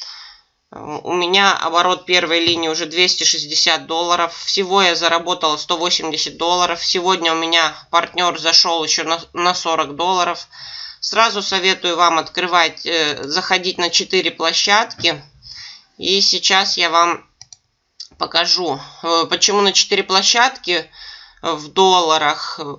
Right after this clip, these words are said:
м, чтобы вы не упускали прибыль от тех партнеров, которые под вами. У меня уже было такое, что я зашла на три площадки, на десять долларов, двадцать, на сорок,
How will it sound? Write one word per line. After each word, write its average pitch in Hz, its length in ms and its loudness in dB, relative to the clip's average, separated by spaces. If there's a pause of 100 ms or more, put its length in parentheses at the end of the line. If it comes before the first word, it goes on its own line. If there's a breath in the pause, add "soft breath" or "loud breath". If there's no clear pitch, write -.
(360)
м, 156 360 -6
чтобы 185 340 0
вы 208 220 6
не 220 160 2
упускали 190 560 0
прибыль 202 500 0
от 170 300 -2
тех 202 260 -2
партнеров, 196 580 2
которые 185 680 0 (280 loud breath)
под 170 200 -2
вами. 160 520 2 (480 loud breath)
У - 80 -18
меня 175 320 2
уже 196 200 2
было 180 320 0
такое, 170 340 -2
что - 180 -2
я 175 200 4
зашла 165 360 0
на 160 140 -2
три 160 220 -4
площадки, 208 560 0
на 180 160 0
десять 170 340 0
долларов, 208 380 -2
двадцать, 160 520 0
на 151 140 -6
сорок, 220 480 0